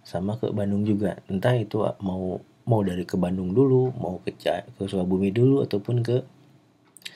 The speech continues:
Jakarta dulu, karena ti-, tidak ada informasi tambahannya. Ya, jadi semuanya pasti bakal ditelusuri. Ya. Sedangkan untuk unim-, eh, untuk informed search, itu ada suatu informasi tambahan.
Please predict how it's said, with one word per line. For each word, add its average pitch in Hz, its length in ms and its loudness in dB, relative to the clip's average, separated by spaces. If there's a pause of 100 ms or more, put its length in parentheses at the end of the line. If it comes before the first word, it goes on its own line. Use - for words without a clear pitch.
(200)
Jakarta 95 320 0
dulu, 92 400 0
karena 101 160 -4
ti-, 104 160 -6
tidak 90 320 -2
ada 95 80 -4
informasi 101 400 -6
tambahannya. 92 640 -4 (480)
Ya, 98 320 -6
jadi 104 160 2
semuanya 95 320 -4
pasti - 240 -10
bakal 98 320 -6
ditelusuri. 95 480 -8 (480)
Ya. - 120 -20 (460)
Sedangkan 113 400 -2
untuk 123 240 2
unim-, 107 400 -2
eh, 120 240 -2
untuk 104 320 -2
informed 139 400 -2
search, 92 480 -4 (640)
itu 151 480 2 (400)
ada 120 480 0
suatu - 840 -4
informasi 110 440 0
tambahan. 98 480 -2